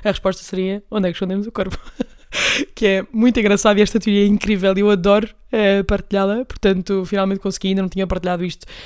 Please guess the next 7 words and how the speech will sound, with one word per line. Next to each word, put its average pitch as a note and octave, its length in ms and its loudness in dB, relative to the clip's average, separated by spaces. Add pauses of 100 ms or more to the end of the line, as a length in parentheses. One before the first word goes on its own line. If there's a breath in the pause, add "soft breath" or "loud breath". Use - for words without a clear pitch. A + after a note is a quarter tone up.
(140 loud breath)
aqui, F#3+ 340 -4 (320 loud breath)
portanto F#3 540 -2
Filipa, F3 580 -2 (320)
props - 480 -2 (140)
à F3+ 180 -2
tua F#3+ 220 -4
teoria G3 480 -2